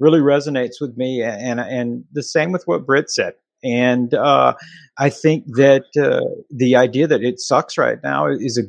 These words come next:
good way of, um, kinda summing things up. And, and I will, will say that, uh, without naming any names, that I think there's a lot of, uh, you know, mainstream journalists who've been covering this in the last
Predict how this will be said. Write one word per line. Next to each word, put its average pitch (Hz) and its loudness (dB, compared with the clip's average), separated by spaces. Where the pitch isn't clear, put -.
good 143 2
way 135 2
of, 120 2
um, 123 0
kinda 180 2
summing 202 0
things 185 0
up. 208 0
And, 123 0
and 143 0
I 143 4
will, 147 2
will 127 0
say 139 0
that, 117 -4
uh, 104 2
without 120 2
naming 127 4
any 110 0
names, 147 -2
that 151 2
I 143 2
think 151 -4
there's 131 -2
a 123 -4
lot 117 2
of, 117 0
uh, 113 4
you 123 -2
know, 104 0
mainstream 143 4
journalists 131 0
who've 113 -6
been 117 -6
covering 135 -4
this 113 -4
in 117 -8
the 107 -4
last 110 -4